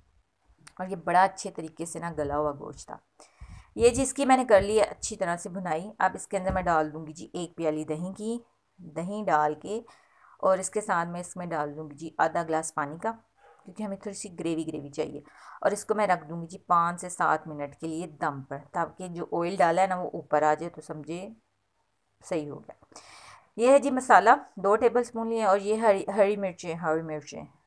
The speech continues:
हरी मिर्चें ली हैं, इनसे हाफ कट लगाया, इसमें से सीड मैंने निकाल दिए थे।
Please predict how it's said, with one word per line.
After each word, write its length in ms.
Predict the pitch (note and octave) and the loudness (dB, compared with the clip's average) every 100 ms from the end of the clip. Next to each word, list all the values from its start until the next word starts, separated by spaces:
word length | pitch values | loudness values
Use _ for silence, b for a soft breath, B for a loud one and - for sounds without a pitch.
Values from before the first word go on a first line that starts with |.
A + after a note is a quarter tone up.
| _ | _
हरी 180 | F#3 G3 | 0 2
मिर्चें 300 | G3+ G3 A3 | 0 -2 0
ली 180 | G#3+ G#3 | 0 -2
हैं, 160 | G#3 | -2
इनसे 220 | G3 F#3+ G3+ - - | -2 -6 -6 -6 -4
हाफ 300 | - F3+ - | 4 4 6
कट 160 | G3 G#3 | 2 2
लगाया, 280 | G#3 G3 | 2 4
इसमें 200 | F#3+ F#3+ | 2 -2
से 100 | F#3+ | -12
सीड 320 | F#3 - F3 E3+ | -14 -10 -8 -6
मैंने 320 | F3+ F3+ A3+ b b b b | -6 -6 -8 b b b b
निकाल 380 | F3+ - E3 C#3+ | -4 2 4 4
दिए 220 | C#3 - | -2 -14
थे। 60 | - | -18